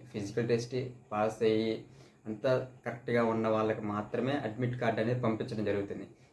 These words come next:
ఈ అడ్మిట్ కార్డు మన ఎగ్జామ్ సెంటర్లో ఎగ్జామ్ ఇన్విజిలేటర్కి సబ్మిట్ చేయాల్సి ఉంటుంది. దయచేసి గమనించండి.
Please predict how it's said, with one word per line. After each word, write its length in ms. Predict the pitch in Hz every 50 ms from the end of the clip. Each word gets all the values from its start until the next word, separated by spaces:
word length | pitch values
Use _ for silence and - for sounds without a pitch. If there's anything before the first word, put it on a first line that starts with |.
| _ _
ఈ 120 | 120 117 120 113
అడ్మిట్ 400 | 104 101 98 104 131 147 143 -
కార్డు 400 | - 123 117 117 110 110 135 135 139 113 110 107 107 - - - - - - - - -
మన 180 | - 117 117 123 117 110 113
ఎగ్జామ్ 360 | 104 104 107 123 139 135 127
సెంటర్లో 540 | 123 120 113 110 113 107 107 110 113 131 135 135 135 135 - - - _ - -
ఎగ్జామ్ 420 | - 104 104 107 127 127 127 127 127 127 127 - - - - _ _ _ _ _ _ _ _
ఇన్విజిలేటర్కి 800 | - 117 120 123 117 117 117 117 110 - - 113 110 - 131 120 113 107 110 110 110 113
సబ్మిట్ 460 | - - 107 101 104 120 120 117 120
చేయాల్సి 320 | 120 110 107 104 101 - 107
ఉంటుంది. 340 | 98 92 101 95 98 95 - - - - - _ _ _ _ - _ - - - _ _ -
దయచేసి 420 | 117 113 110 - 123 113 113 - 113
గమనించండి. 560 | 110 107 107 107 104 101 - 104 98 101